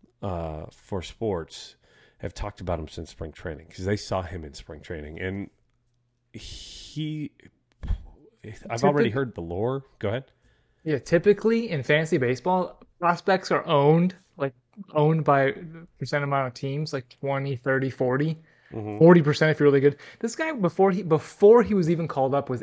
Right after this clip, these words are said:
Speaker 2: eighty percent owned.
Speaker 1: Mm-hmm.
Speaker 2: Everyone knew the hype train was coming and wanted a piece of it.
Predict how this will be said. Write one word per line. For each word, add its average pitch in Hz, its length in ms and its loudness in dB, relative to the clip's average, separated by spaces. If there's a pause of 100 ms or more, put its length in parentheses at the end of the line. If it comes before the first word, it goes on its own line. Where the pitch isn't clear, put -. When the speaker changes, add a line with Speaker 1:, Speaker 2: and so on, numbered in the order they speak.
Speaker 2:
eighty 120 240 -6
percent 113 380 -10
owned. 104 280 -14 (380)
Speaker 1:
Mm-hmm. 107 320 -6 (260)
Speaker 2:
Everyone 170 600 2
knew 151 280 0
the 143 260 -6
hype 139 280 -2
train 127 340 -8
was 110 180 -8
coming 143 520 -4
and 117 220 -10
wanted 135 320 -2
a 135 120 -6
piece 131 380 -10
of 113 280 -14
it. - 240 -20